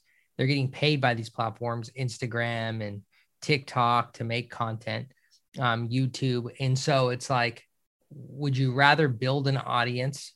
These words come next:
for the next ten years of your life? Or would you rather collaborate with other people who've spent the last ten years of their <laughs> life building content and have them promote you to their audience? That's the fastest way. But then it goes into the question, well, how do you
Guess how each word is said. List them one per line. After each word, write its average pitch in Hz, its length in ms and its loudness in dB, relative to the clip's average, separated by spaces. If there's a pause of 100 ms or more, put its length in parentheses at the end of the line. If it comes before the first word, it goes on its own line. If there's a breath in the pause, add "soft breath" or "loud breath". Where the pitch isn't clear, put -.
(160)
for 120 340 -2
the 113 100 -4
next - 360 -4
ten 123 180 -2
years 110 240 -2
of 110 160 -4
your 107 160 -2
life? 143 380 -2 (460)
Or 123 460 2
would 127 200 -2
you 120 120 -2
rather 117 500 0
collaborate 123 580 2
with 110 120 -6
other 139 160 0
people 127 320 -4
who've 113 160 -6
spent 113 320 -4
the 110 80 -4
last 127 400 2
ten 117 160 0
years 110 280 -4
of 107 140 -4
their 117 220 -2
<laughs> - 40 0
life 113 400 -2 (340 soft breath)
building 117 440 2
content 110 600 -2 (120)
and 120 180 -4
have 123 260 2
them 131 220 2
promote 113 580 -4 (640)
you 131 400 0
to 135 160 -6
their 131 260 2
audience? - 540 -6
That's 123 260 -4
the 131 100 -4
fastest - 640 -4
way. 131 200 2
But 113 200 -8
then 135 180 2
it 127 160 -6
goes 120 260 -4
into 117 160 -4
the 110 100 -8
question, 117 460 -8
well, 110 160 -6
how 131 160 2
do 175 100 0
you 117 380 0